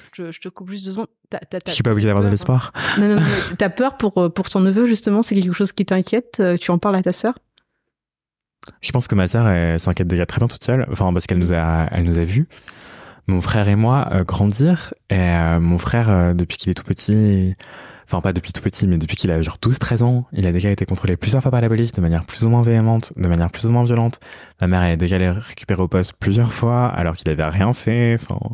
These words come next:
Speaker 2: parfois avec des bleus suspects, donc, euh, c'est bon, quoi, on connaît.
Speaker 1: Mm.
Speaker 2: Euh, il y a un truc qui m'a relativement protégé, je crois, je présume, mais c'est ma queerness, en fait, le fait que je sois un jeune homme queer et que ça se voit à trois mille kilomètres.
Speaker 1: Mhm.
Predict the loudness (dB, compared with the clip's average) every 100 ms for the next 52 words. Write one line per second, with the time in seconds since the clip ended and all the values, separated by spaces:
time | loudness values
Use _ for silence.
0 | -12 -20 -20 -20 _ -6 -6 -2 0 2
1 | 0 0 0 2 2 2 2 -2 -6 -2
2 | 0 4 2 2 0 0 0 0 0 -2
3 | 0 -2 -2 0 2 0 -2 -12 -12 -10
4 | -10 -14 -20 _ -6 -4 -2 -4 -8 -12
5 | -14 -16 _ _ _ _ _ _ -20 _
6 | 0 2 2 0 0 2 2 0 2 0
7 | 2 0 0 2 2 0 -2 -4 -2 -2
8 | -2 -2 -4 -2 -2 -2 0 2 2 0
9 | 0 2 2 0 0 0 0 -2 2 2
10 | 2 0 -2 -2 -2 -2 -2 0 0 2
11 | 0 0 0 2 2 0 0 0 0 -2
12 | 0 0 0 2 2 2 0 2 0 -2
13 | 0